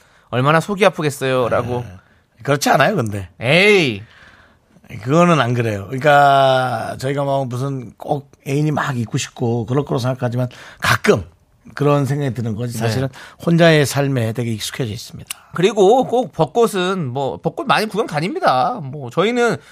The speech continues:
Speaker 1: 이 윤중로가 저희의 일터기 때문에 벚꽃 피면 뭐 사실은 저희는 오-, 뭐 엄청 많이 보죠.
Speaker 2: <laughs> 아, 윤중로라고 하지 마시고요.
Speaker 1: 여의도 윤중로.
Speaker 2: 윤중로는 국회의사당인데요. 뭐 본인 뭐 정치
Speaker 1: 아니, 원래 거기 국회의사당
Speaker 2: 그러니까
Speaker 1: 쪽부터
Speaker 2: 그
Speaker 1: 윤-,
Speaker 2: 정치
Speaker 1: 윤중로
Speaker 2: 의사가
Speaker 1: 벚꽃.
Speaker 2: 있는 거예요?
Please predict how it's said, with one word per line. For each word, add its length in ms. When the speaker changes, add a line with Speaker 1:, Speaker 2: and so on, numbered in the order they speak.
Speaker 1:
이 300
윤중로가 720
저희의 400
일터기 320
때문에 440
벚꽃 280
피면 200
뭐 120
사실은 300
저희는 440
오-, 180
뭐 200
엄청 220
많이 180
보죠. 400
Speaker 2:
<laughs> 100
아, 120
윤중로라고 840
하지 160
마시고요. 560
Speaker 1:
여의도 400
윤중로. 260
Speaker 2:
윤중로는 520
국회의사당인데요. 1040
뭐 160
본인 320
뭐 120
정치 540
Speaker 1:
아니, 100
원래 280
거기 160
국회의사당 480
Speaker 2:
그러니까 80
Speaker 1:
쪽부터 180
Speaker 2:
그 60
Speaker 1:
윤-, 140
Speaker 2:
정치 300
Speaker 1:
윤중로 120
Speaker 2:
의사가 1000
Speaker 1:
벚꽃. 140
Speaker 2:
있는 200
거예요? 340